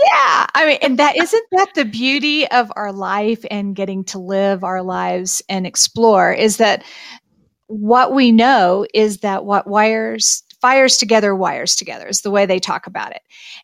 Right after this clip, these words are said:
And it might take a little bit of work, and it might take some new practices,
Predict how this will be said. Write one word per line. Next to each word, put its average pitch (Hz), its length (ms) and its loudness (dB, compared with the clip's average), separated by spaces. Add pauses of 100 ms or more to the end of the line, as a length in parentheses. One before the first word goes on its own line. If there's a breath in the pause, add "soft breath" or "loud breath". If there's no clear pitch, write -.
(100)
And 254 160 4
it - 80 2
might 277 220 2
take 330 200 0
a 262 60 -4
little 233 220 -2
bit 196 140 -4
of 190 60 -4
work, 185 340 -8
and 240 120 -2
it - 100 -6
might 214 300 -2
take 208 340 -4
some 202 260 -2
new 202 160 2
practices, 277 1000 -2